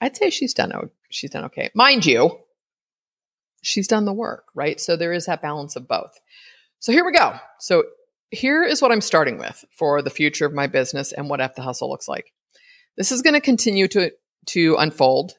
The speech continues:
and evolve, but I'm really loving where it's heading. So I've started with sort of this four-part framework for living the F the Hustle way. And the four primary areas, and I'm gonna go into each of these deeper.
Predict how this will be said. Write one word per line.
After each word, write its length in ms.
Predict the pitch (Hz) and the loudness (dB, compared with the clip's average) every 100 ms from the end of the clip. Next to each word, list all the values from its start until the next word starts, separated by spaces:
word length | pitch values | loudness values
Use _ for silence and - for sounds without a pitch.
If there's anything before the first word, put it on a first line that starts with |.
| _ - | _ -10
and 100 | 160 | -8
evolve, 480 | 160 131 98 139 196 - _ _ - | 0 2 4 2 -2 -12 _ _ -18
but 80 | - | -12
I'm 60 | 214 | -6
really 200 | 262 262 | -2 0
loving 360 | 220 220 214 | 2 2 0
where 120 | 170 123 | 0 -2
it's 140 | 120 | 0
heading. 400 | 170 139 87 - _ _ _ _ _ _ _ | 2 2 0 -10 _ _ _ _ _ _ _
So 560 | - 208 196 190 190 - _ _ _ _ _ | 2 6 6 6 2 -2 _ _ _ _ _
I've 140 | 190 175 | -2 -2
started 380 | - 311 370 370 | 0 2 2 2
with 160 | 233 | 2
sort 180 | 233 208 | 4 2
of 100 | 190 | 2
this 180 | 160 160 | 0 -2
four-part 520 | - 175 170 175 - | 2 2 2 2 2
framework 400 | - 131 113 - | 0 -2 -2 -6
for 100 | - | -2
living 520 | 147 143 143 143 143 151 | 0 2 2 0 -4 -8
the 140 | 165 - | -8 -2
F 160 | 127 | -2
the 80 | - | -2
Hustle 280 | 131 123 131 | -4 -2 -2
way. 280 | 143 - 147 _ _ _ | -2 -2 -6 _ _ _
And 220 | 147 147 143 | -2 0 0
the 80 | |
four 560 | 139 - 185 202 214 214 | -4 0 2 4 2 0
primary 420 | - 160 156 151 139 | -2 0 0 0 2
areas, 360 | 135 131 135 | 2 2 0
and 80 | 139 | -2
I'm 60 | 156 | 0
gonna 140 | 170 | 4
go 180 | 170 170 | 4 4
into 200 | 165 - | 2 0
each 200 | 151 - | -2 -2
of 80 | 151 | -4
these 140 | 151 | -4
deeper. 440 | 127 110 160 262 | -4 -2 -2 -4